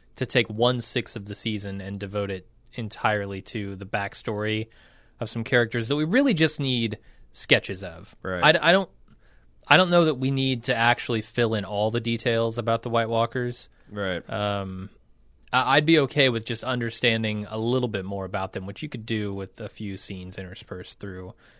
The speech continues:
Speaker 1: several episodes.
Speaker 2: So I'm gonna steal an idea from another show we've done, uh, The Walking Dead. You remember the debacle when they went back and, like, did the governor's backstory?
Speaker 1: Mm-hmm.
Speaker 2: Had, like, a three-episode governor arc that nobody wanted?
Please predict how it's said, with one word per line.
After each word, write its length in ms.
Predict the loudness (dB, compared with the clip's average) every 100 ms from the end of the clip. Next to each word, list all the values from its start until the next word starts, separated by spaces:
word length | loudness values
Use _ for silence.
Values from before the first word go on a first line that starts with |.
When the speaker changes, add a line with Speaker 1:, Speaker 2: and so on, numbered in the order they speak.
| _
Speaker 1:
several 400 | -2 0 0 -4
episodes. 640 | -10 -12 -12 -12 -12 -16 -18 _ _ _
Speaker 2:
So 140 | -4 -2
I'm 40 |
gonna 100 | 0
steal 200 | 0 0
an 40 | 2
idea 360 | 2 2 0 0
from 220 | -2 -2
another 260 | 0 -2 -2
show 280 | -4 -4
we've 140 | -4 -6
done, 540 | -6 -4 -6 -8 -10 -8
uh, 280 | -8 -6 -6
The 100 | -4
Walking 420 | 0 -2 -4 -6
Dead. 320 | -4 -4 -6
You 80 | -4
remember 400 | -4 -2 -2 -2
the 100 | -2
debacle 640 | -2 2 2 2 0 -2
when 100 | -2
they 80 | -4
went 240 | -4 -6
back 360 | -2 -2 -2 -4
and, 160 | -10 -8
like, 240 | -8 -6
did 200 | -8 -8
the 60 | -8
governor's 480 | -4 -4 -4 -8 -4
backstory? 600 | -4 -4 -6 -2 0 -2
Speaker 1:
Mm-hmm. 120 | -4
Speaker 2:
Had, 100 | -6
like, 100 | -8
a 40 |
three-episode 580 | -10 -6 -6 -6 -6 -6
governor 300 | -4 -4 -4
arc 160 | -4 -4
that 60 | -6
nobody 420 | -4 -2 -2 -4
wanted? 480 | -4 -6 -4 -6